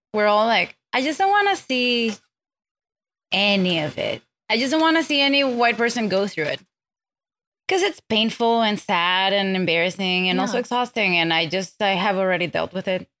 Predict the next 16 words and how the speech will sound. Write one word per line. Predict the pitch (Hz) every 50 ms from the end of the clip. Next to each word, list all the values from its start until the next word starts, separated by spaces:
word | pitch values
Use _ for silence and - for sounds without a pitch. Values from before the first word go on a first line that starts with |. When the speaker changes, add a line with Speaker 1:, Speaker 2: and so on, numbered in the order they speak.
| _ _
Speaker 1:
So, | 220 202 196 190 185 180 165 160 _ _ _ _ _ _ _ _ _ _
uh, | 208 202 185 170 151 -
and | 185 190
not | 180 175 165
my | 170 175
problem. | - 196 175 175 180 196 208 196 _ _ _ _ _
Not | 190 190 196 180
really. | 190 196 196 196 214 220 - _ -
I | 202
mean, | 208 202 196 180 156 - -
ev-, | 185 185 180 - -
even | 190 185 190 185
though | 180 180
it | 170
affects | 170 - - - - -
me | 190